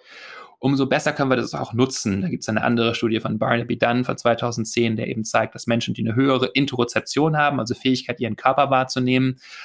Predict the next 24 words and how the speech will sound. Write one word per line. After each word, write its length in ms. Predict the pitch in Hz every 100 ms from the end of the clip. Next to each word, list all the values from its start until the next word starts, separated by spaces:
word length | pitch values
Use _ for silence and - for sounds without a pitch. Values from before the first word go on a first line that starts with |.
| - -
auch 320 | 117 113 -
diese 200 | 117 113
Signale 420 | 110 110 104 156
besser 280 | 160 160 156
spüren. 580 | - - 165 170 175 175 _ - -
Und 460 | 123 113 113 110
zum 220 | - - 113
Beispiel, 1120 | 110 - 113 110 107 107 - - - - -
ich 200 | - 127
habe 120 | 120 113
in 60 |
meiner 680 | 110 107 107 107 104 - - 127
Doktorarbeit 460 | 135 - - 113
ja 100 | -
auch 100 | -
gezeigt, 400 | - - 117 113
dass 220 | 110 - -
die 580 | - 113 107 110 110 - _ _ _ -
Fähigkeit, 540 | 147 147 - 117 -
unseren 220 | 113 113
Körper 360 | - 120 117 110
wahrzunehmen, 840 | 113 123 - 123 120 117 117 117 -
durch 260 | 131 123
Meditation 800 | 123 120 120 - 120 117 113